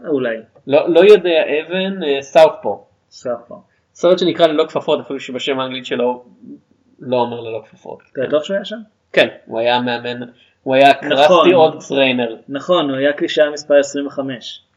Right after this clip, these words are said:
Speaker 2: מהמם. בכל אופן, אה, קולונל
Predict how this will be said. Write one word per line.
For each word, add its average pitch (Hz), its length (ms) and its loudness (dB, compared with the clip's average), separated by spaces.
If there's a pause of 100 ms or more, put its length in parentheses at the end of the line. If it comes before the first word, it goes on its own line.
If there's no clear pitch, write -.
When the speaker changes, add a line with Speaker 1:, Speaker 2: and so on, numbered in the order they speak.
(600)
Speaker 2:
מהמם. 131 360 -8 (500)
בכל 147 160 -4
אופן, 147 180 -4 (160)
אה, 131 180 -4
קולונל 165 280 -4